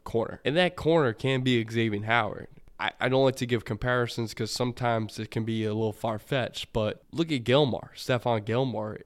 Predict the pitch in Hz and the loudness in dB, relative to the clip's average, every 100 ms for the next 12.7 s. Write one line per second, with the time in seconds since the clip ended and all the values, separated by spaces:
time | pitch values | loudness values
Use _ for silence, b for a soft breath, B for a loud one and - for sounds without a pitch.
0 | - 113 107 104 - 131 110 95 - - | -2 -2 0 -4 -2 -2 -2 -8 -10 -12
1 | _ _ 117 123 135 143 143 107 92 - | _ _ 0 0 0 0 -2 -2 -8 -10
2 | - 117 113 110 - 120 123 120 113 117 | -8 -4 -6 -6 -4 0 2 0 -2 -4
3 | 120 110 104 107 110 107 104 110 104 - | -2 -2 -2 0 0 0 -2 -2 -2 -4
4 | 113 - - 107 - 135 127 - - 67 | -8 -10 -8 -8 -2 0 0 -4 -12 -12
5 | - 82 - _ 113 147 180 120 123 117 | -8 -8 -10 _ -2 -2 -2 -2 0 0
6 | 120 117 104 104 117 113 131 123 120 107 | -2 0 -2 0 0 0 0 0 0 -2
7 | 104 113 113 110 107 - 107 104 101 90 | -4 -2 0 0 0 -2 -4 -2 -2 -4
8 | 104 98 101 104 110 104 98 - - 101 | -6 -6 -6 -4 -2 -2 -6 -10 -8 -8
9 | 92 - 107 - - 101 - 104 104 - | -8 -8 -8 -6 -6 -6 -4 -6 -6 -12
10 | - - b b b b b b - 131 | -14 -16 b b b b b b 0 4
11 | 202 208 180 - 131 120 117 - 120 107 | 4 2 0 0 2 2 -2 -6 -4 -2
12 | - 117 104 110 123 95 | -4 -6 -2 0 2 0